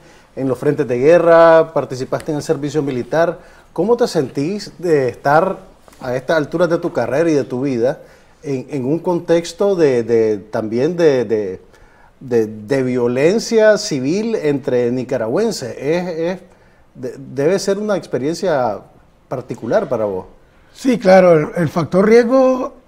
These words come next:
Speaker 2: <clears throat> o el peligro siempre es igual, aquí hubieron armas de fuego. Y bueno, al pasar de los años, vos sabés, cuando uno es chaval o joven, la adrenalina está de sobra. Ahora que estamos viejos, pues queremos vivir un poco más y cuidarnos, pero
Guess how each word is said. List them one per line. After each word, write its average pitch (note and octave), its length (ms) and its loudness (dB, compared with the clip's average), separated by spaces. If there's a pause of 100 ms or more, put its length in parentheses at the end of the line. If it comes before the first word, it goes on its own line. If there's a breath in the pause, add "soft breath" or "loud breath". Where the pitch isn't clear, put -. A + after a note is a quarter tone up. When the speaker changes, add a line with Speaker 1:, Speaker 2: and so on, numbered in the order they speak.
(100)
Speaker 2:
<clears throat> G#3+ 220 0
o E3+ 100 -2
el E3 120 0
peligro F3+ 440 2
siempre F3 460 -4
es D3+ 60 -2
igual, D3+ 440 -10 (680 soft breath)
aquí D#3+ 260 -2
hubieron C#3+ 400 0
armas C#3+ 340 -4
de A#2 80 -8
fuego. D#3+ 460 -8 (640 soft breath)
Y D#3 380 -4
bueno, C#3+ 240 -4
al C3 80 -6
pasar C#3 300 -6
de D3 100 -2
los D3 220 -6
años, D#3 300 -4
vos C3 140 -8
sabés, C#3+ 280 -8
cuando C3 260 -8
uno C3 100 -6
es C3 60 -8
chaval D#3 340 -4
o D#3+ 60 -2
joven, E3 380 0 (520 soft breath)
la C#3+ 120 -6
adrenalina C#3+ 640 -2
está D#3+ 260 -4
de E3 80 2
sobra. F3 480 4 (340 loud breath)
Ahora D#3+ 280 -2
que F3 120 -8
estamos D#3+ 360 -2
viejos, F#3 340 0 (240 loud breath)
pues D3+ 140 -6
queremos E3 400 4
vivir F#3+ 180 6
un G3+ 120 4
poco F#3+ 260 0
más F3 200 4
y - 40 -2
cuidarnos, F#3 500 2
pero D3 260 2